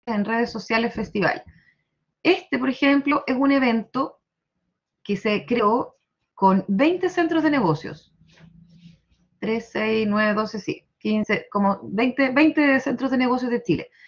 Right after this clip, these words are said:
de los sesenta. Esto nos pusimos de acuerdo los veinte centros de negocio y ha-, hicimos este evento ideal para mil personas, para mil empresarios. Eh, ¿y,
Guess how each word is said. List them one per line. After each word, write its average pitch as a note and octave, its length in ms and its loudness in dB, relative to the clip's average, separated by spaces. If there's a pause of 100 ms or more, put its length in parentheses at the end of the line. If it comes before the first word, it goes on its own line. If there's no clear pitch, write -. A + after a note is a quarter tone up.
(160)
de E3 120 2
los F3+ 140 2
sesenta. - 520 2 (840)
Esto D4+ 220 4
nos D#4 140 8
pusimos D4 300 6
de C#4+ 60 6
acuerdo C#4+ 480 2 (100)
los G3+ 200 0
veinte D4 300 0
centros D#4 300 0
de D4+ 60 0
negocio D#4+ 440 0 (300)
y B3 140 -2
ha-, A#3+ 140 4
hicimos C4 380 2
este C4+ 180 -2
evento C4 400 0
ideal A#3 420 2
para A#3+ 220 2
mil C#4 200 4
personas, D#3 640 -6 (240)
para G3 160 0
mil C4+ 400 2
empresarios. G3+ 840 -6 (1080)
Eh, F3 680 -2 (880)
¿y, C#4 260 4